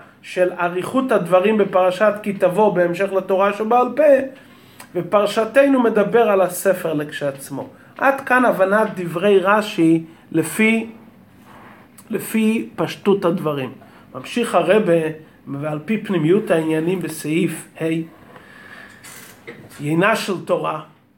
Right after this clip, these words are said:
כל התורה כולה בעצם זה תורה אחת. למרות שנאמר תורותיי להביא תורה שבעל פה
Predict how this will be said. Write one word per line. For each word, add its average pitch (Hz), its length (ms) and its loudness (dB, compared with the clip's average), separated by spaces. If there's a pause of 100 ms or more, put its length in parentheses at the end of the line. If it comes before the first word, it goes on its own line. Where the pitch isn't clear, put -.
(200)
כל 311 200 4
התורה 247 500 0
כולה 196 600 -2
בעצם 196 880 -2 (120)
זה 160 260 -8
תורה 160 360 0
אחת. - 400 -10 (160)
למרות 202 320 2
שנאמר 208 540 0 (120)
תורותיי 185 500 0
להביא 170 320 -2
תורה 175 260 -2
שבעל 151 520 -2
פה 170 80 -4